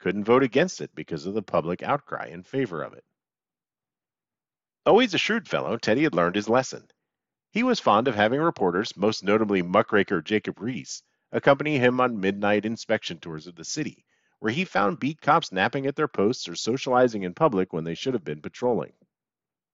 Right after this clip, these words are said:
He reprimanded the offenders the following morning, to the surprise of the police department and the adulation of the newspaper-reading public. But Teddy miscalculated his influence when he went after saloons,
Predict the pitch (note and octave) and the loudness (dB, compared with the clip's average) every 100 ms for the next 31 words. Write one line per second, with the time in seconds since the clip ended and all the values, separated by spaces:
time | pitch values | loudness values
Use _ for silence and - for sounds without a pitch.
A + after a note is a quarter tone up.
0 | _ _ _ _ _ A2 G2+ B2 G#2 E2+ | _ _ _ _ _ 2 6 6 4 2
1 | D#2+ E2+ E2 E2 E2+ D#2+ F2+ - - G2 | 2 0 -2 -2 -2 -2 -4 -6 0 2
2 | E2+ D#2+ D#2 F2+ A#2+ - - _ _ _ | 2 0 -4 0 0 -2 -8 _ _ _
3 | _ G2+ G2+ - - F#2+ G#2 A2 B2 A2+ | _ -2 -2 -4 0 4 4 2 -2 -2
4 | B2+ F#3 - - F2+ G2 C3+ A#2 F2+ A#2 | -2 -4 -6 -4 0 2 2 0 -2 -2
5 | C#3 B2+ C#3 F3 G#2 G#2 A2 G2+ G#2 - | -2 -2 -4 -4 -6 -6 -4 -6 -8 -4
6 | B2 B2+ A#2 F#2+ G#2 - C#3 F2 A#1+ _ | -4 -4 -6 -6 -6 -2 0 0 -6 _
7 | _ _ _ _ _ _ _ _ _ _ | _ _ _ _ _ _ _ _ _ _
8 | _ _ _ _ _ _ - A2 A#2+ C#3+ | _ _ _ _ _ _ -2 2 4 4
9 | D#3 C#3 - A#2+ G#2+ C3+ C#3 C3 D3+ C#3 | 6 2 6 4 6 4 4 4 2 2
10 | D#3 - D2 F2 - D#2 A2+ G#2+ G#2 G#2+ | 0 -2 -6 -4 -6 -4 2 4 4 2
11 | G#2 - F#2 A2 G#2 - - | -2 -2 0 2 2 -2 -10